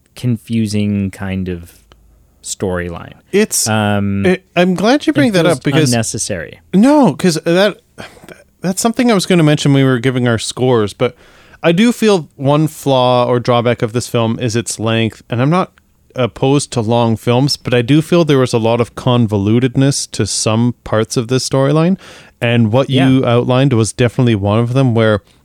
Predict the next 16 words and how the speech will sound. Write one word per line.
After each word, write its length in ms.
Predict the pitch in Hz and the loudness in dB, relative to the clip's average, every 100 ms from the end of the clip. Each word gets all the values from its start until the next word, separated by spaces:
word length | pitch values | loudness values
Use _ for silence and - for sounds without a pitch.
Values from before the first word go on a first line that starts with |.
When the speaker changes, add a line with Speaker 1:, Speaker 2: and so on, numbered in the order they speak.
| _ _ _ _ _ - | _ _ _ _ _ -2
Speaker 2:
either 360 | 143 139 135 120 - - - | 2 2 2 -2 -10 -20 -8
I 140 | 131 135 | -2 0
didn't 340 | 135 139 123 | 2 2 4
need 240 | 131 135 | 4 4
it 260 | 151 160 - - _ - | 2 -2 -8 -18 _ -2
in 200 | 123 120 | 2 2
the 80 | |
big 240 | 107 127 120 | 0 -2 -2
picture 400 | 135 127 - 143 | -4 -2 0 2
of 80 | 131 | 0
what 140 | 131 | -2
was 120 | 135 | -2
going 240 | - 135 131 | 0 2 2
on, 240 | 139 165 | 2 0
or 240 | - 110 | 0 2
it 80 | 110 | 0